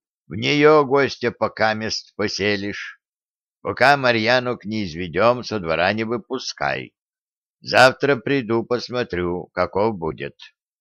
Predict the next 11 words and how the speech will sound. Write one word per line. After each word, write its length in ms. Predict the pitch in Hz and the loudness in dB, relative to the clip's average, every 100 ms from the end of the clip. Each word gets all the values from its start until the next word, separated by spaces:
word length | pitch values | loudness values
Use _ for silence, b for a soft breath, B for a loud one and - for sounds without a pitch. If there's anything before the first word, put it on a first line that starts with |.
| _ _ _ _ _ _ _ _ _ | _ _ _ _ _ _ _ _ _
Так 220 | - 98 98 | -2 -2 0
ведь, 220 | 110 95 | -2 0
э, 280 | 107 98 85 | 2 2 0
вечер 460 | 85 120 117 110 | 2 2 2 -2
скоро, 480 | 98 - 113 82 65 | -2 0 2 2 0
Волк. 600 | 90 123 95 62 52 - _ _ _ _ _ _ _ _ _ | 2 2 2 0 -12 -20 _ _ _ _ _ _ _ _ _
Сам 500 | - 104 117 120 117 | -2 4 6 4 0
вижу. 680 | 110 117 110 92 104 98 - _ _ _ _ _ _ _ | -2 0 0 0 -2 -2 -8 _ _ _ _ _ _ _
Свечу 600 | - 87 123 117 139 135 | -10 0 0 2 2 2
жировую 600 | 110 120 117 113 110 107 | 2 2 2 2 0 -2
принесу, 800 | 92 101 98 98 - 95 92 | -4 -4 -4 -6 -4 -4 -4